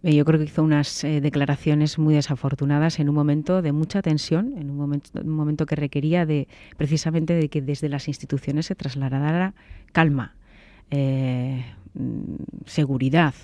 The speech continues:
porque sobre todo estábamos hablando de un tema muy complicado del que se desconocía absolutamente casi todo, ¿no?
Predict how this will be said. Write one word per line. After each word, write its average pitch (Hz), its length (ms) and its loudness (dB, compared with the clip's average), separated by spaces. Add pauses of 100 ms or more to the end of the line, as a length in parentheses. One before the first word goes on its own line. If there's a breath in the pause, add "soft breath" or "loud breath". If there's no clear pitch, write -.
(680 soft breath)
porque - 320 -6
sobre 135 220 -2
todo 139 80 -2
estábamos 139 400 0
hablando 147 240 2
de 143 80 2
un 143 80 0
tema 156 320 0
muy 151 200 2
complicado 156 460 0
del 160 160 0
que 151 80 -4
se 139 140 -6
desconocía 139 680 -4
absolutamente 143 800 -4
casi 135 240 -8
todo, 135 300 -2
¿no? 143 100 -10